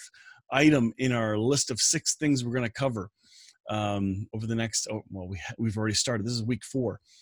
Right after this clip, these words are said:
And I think I can pull it off and getting it done today. If I do, that's great. So I'm gonna have to go rapid fire.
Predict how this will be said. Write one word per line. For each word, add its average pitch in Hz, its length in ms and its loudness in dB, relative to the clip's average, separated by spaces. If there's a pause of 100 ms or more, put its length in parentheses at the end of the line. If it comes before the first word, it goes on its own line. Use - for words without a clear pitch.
(320)
And 107 280 -2 (200)
I 98 80 -6
think 160 260 0
I 220 80 4
can 220 200 0
pull 190 240 -2
it 190 60 -2
off 185 200 -2
and 180 80 -6
getting 175 240 -2
it 160 80 -6
done 160 180 -4
today. 170 240 -4
If 135 100 -2
I 117 60 0
do, 135 180 4
that's 127 200 0
great. 120 420 0
So - 140 -4
I'm 127 80 0
gonna 151 100 2
have 131 120 -2
to - 60 -16
go 117 80 0
rapid 113 400 0
fire. 117 340 0